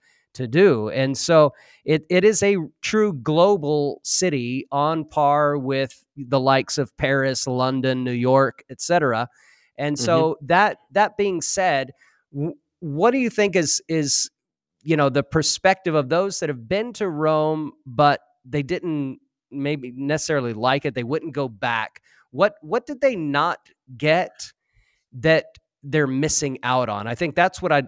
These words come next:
Speaker 1: I'd love to dive into on this particular episode.
Speaker 2: Well, I equate it to, you just mentioned some of the major cities, right? And I equate Rome,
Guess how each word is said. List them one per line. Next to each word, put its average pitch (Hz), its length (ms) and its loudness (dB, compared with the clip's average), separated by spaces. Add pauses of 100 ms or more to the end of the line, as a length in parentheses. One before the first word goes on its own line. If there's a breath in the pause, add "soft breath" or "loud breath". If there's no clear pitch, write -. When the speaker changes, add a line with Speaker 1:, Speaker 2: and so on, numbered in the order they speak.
Speaker 1:
I'd 131 160 -2
love 147 220 2
to 123 80 -10
dive 120 580 -2
into 139 400 0
on 120 140 -2
this 123 260 -4
particular 107 500 -6
episode. 90 520 -8 (1700 soft breath)
Speaker 2:
Well, 156 100 -4
I 165 40 4
equate 208 320 0
it 151 120 -2
to, 113 440 0 (240)
you 120 120 -8
just 127 340 -4
mentioned 104 460 0
some 95 200 -2
of 90 80 -6
the 92 80 -8
major 87 460 -8
cities, 76 400 -12
right? 87 160 -2
And 87 100 -6
I 101 60 -2
equate 139 500 -2
Rome, 101 720 2